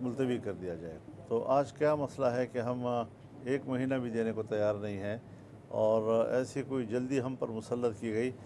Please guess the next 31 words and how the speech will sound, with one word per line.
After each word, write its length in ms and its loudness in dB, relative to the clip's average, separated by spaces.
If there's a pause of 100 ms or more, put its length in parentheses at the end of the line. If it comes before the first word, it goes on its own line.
(320)
लेकिन 220 -2
हम 340 -4 (160)
उससे 400 -2
मुतासर 540 2
नहीं 260 -4
हुए 220 -10 (580)
और 120 -4
हमने 200 0
कहा, 160 4
"नहीं, 240 2
जब 240 -2
तक 180 -2
कि 100 0
हम 260 -2
इत्मीनान 480 -2
हासिल 360 -2
नहीं 220 -4
करेंगे, 420 -4 (480)
उस 220 -4
वक्त 240 -4
तक, 340 0 (400)
अ, 40 -2
कोई 360 0
त-, 260 -8
तरमीम 500 0
नहीं 220 -2
आएगी।" 360 0
भुट्टो 540 -6
साहब 200 0
से 120 -6
मिलूँगा 440 -4